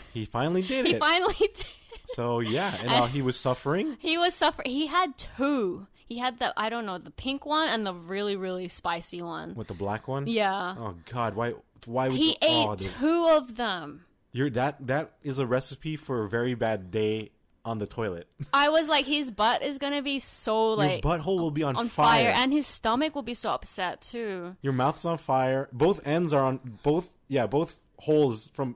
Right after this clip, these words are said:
Speaker 1: end to end will be on fire, and through the whole process, it will just not be a fun time.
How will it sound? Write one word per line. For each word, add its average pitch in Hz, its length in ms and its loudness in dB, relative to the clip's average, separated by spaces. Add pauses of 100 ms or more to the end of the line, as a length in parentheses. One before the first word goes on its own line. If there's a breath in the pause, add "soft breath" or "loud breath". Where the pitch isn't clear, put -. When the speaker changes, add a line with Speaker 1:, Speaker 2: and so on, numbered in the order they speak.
Speaker 1:
end 151 180 0
to 135 160 -4
end 135 200 0
will 120 80 -2
be 120 120 0
on 110 160 -2
fire, 98 400 -4 (120)
and 113 260 -8 (140)
through 135 160 2
the 123 60 2
whole 135 180 -2
process, 120 500 -2
it - 20 -6
will 110 120 -4
just 113 320 -10
not 131 200 0
be 160 140 -2
a 123 60 -2
fun 123 260 -6
time. 98 320 -10